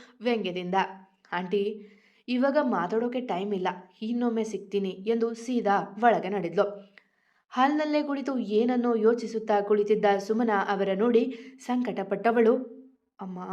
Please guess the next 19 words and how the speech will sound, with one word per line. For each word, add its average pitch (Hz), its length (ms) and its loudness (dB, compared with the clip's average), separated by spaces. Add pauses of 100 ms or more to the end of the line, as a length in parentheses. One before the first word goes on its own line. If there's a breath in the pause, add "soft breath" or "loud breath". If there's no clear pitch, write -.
(520)
ಎಂದಳು 233 460 0 (480 loud breath)
ವೇದನೆಯಿಂದ. 196 560 0 (1080)
"ನಿಧಿ" 202 520 0 (280)
ಎಂದು 240 300 2
ಕಣ್ತುಂಬಿ 233 520 -2
ಅವಳ 220 360 2
ನೋಡಿ 240 300 0
ಎದ್ದವರು 226 600 2 (320 loud breath)
ಅವಳ 233 280 4
ಬಳಿ 220 320 4
ಓಡಿ 226 300 6
ಬಂದರು. 202 600 4
ಅಷ್ಟರಲ್ಲಿ 214 540 2
ತಮ್ಮ 214 380 0
ನಿಲುವು 196 360 2
ನೆನಪಾಗಿ, 220 600 2 (460 loud breath)
"ಯಾಕೆ 202 340 0
ಬಂದಿದೀಯಾ 226 460 4
ಇಲ್ಲಿಗೆ? 233 580 0